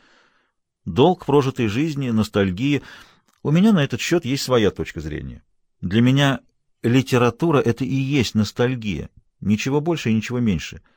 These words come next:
Любая страница художественного текста —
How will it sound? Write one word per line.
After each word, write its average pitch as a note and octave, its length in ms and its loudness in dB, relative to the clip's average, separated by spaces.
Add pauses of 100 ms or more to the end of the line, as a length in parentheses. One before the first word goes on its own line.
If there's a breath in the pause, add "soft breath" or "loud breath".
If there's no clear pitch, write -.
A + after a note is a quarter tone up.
(440)
Любая D#3 400 4
страница A#2+ 540 0
художественного G2 580 -2
текста — - 480 -4